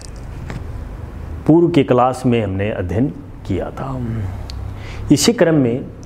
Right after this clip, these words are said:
यूनिट संख्या फोर्थ में उसी आधारभूत ढांचों के विकास के अंतर्गत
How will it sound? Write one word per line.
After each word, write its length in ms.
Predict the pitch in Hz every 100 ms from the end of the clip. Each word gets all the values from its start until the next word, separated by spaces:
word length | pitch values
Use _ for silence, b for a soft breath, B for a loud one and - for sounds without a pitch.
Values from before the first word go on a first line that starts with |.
| B B B 117
यूनिट 320 | 131 170 185
संख्या 420 | - 175 160 175
फोर्थ 480 | 160 - 139 170 120
में 260 | 104 98 - - B B B B 143
उसी 380 | 127 226 233 127
आधारभूत 640 | 117 113 139 175 156 160
ढांचों 420 | 120 95 98 156
के 180 | - 131
विकास 460 | 104 98 113 139 -
के 120 | 113
अंतर्गत 520 | 98 92 98 98